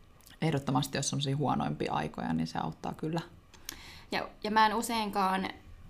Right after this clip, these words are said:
Speaker 2: välttämättä kirjoita mihinkään ylös niitä, vaan mä saatan olla sängyssä, silmät kiinni, just silleen puoliunessa, niin vähän, niinku, rukouksena. Mä en oo
Speaker 1: Mm.
Speaker 2: mikään kauhean uskonnollinen tyyppi, mut tosi hengellinen kyllä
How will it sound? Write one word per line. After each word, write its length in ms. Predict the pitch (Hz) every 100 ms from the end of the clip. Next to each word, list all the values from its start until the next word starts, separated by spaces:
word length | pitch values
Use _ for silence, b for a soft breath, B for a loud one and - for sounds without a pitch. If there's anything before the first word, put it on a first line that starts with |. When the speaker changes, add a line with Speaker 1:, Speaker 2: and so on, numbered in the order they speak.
| - - - -
Speaker 2:
välttämättä 460 | 208 202 202 208 202
kirjoita 340 | 233 226 208 196
mihinkään 500 | 185 190 185 196 -
ylös 340 | 247 226 202 190
niitä, 300 | 175 - 95
vaan 200 | - -
mä 60 |
saatan 360 | 190 - - -
olla 240 | - 151 - B B B
sängyssä, 640 | - 277 269 262 247 - 247
silmät 460 | 254 233 220 214 -
kiinni, 680 | 220 214 202 202 208 196 202 208
just 380 | 190 190 - - - - -
silleen 380 | 185 180 185
puoliunessa, 840 | 185 175 175 - 175 180 - 175 165
niin 440 | 147 135 196 196 B B B B B -
vähän, 180 | 202 214
niinku, 180 | 202 196
rukouksena. 840 | 190 190 185 175 - - - - 190 -
Mä 100 | 196
en 60 |
oo 40 | 214
Speaker 1:
Mm. 20 |
Speaker 2:
mikään 420 | 202 190 185 180
kauhean 320 | - 180 190 -
uskonnollinen 600 | 220 - 196 180 170 175
tyyppi, 240 | 175 -
mut 220 | 180 180 -
tosi 260 | 185 185
hengellinen 580 | 196 185 175 - - 190
kyllä 300 | 101 90